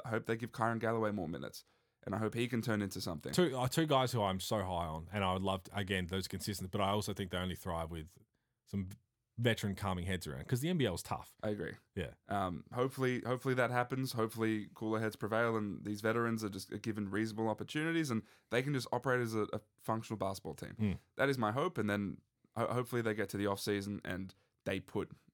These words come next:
Speaker 1: healthy processes in place for this team to succeed, because this is a franchise that deserves to succeed.
Speaker 2: Yep.
Speaker 1: As when it comes to the fan base, when it comes to the city they exist in, and just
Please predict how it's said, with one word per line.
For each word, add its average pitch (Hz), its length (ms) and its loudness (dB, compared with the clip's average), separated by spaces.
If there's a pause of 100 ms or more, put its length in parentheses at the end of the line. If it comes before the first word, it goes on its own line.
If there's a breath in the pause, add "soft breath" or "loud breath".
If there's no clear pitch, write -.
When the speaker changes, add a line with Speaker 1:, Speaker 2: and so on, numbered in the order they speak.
(320)
Speaker 1:
healthy 104 240 -4
processes 98 580 -8
in 98 100 -8
place - 340 -12 (640)
for - 80 -6
this 92 140 -4
team 98 200 -6
to 98 120 -8
succeed, 143 440 -2 (260 soft breath)
because 104 220 -6
this 104 120 -4
is 98 160 -8 (120)
a 110 60 -12
franchise 120 600 -2 (340)
that 113 240 0 (240)
deserves 120 480 2
to 101 140 -8
succeed. - 520 -10
Speaker 2:
Yep. 92 160 0 (340)
Speaker 1:
As 98 80 -10 (100)
when 104 120 2
it 85 80 -4
comes 101 220 -2
to 98 100 -6
the 95 120 -6
fan 101 280 -4
base, 101 280 -4
when 95 120 -6
it - 60 -8
comes 98 220 -6
to 90 220 -8
the - 100 -10
city 101 200 -6
they 101 100 -4
exist 131 300 -4
in, 127 100 -2
and 123 120 -4
just 135 240 -8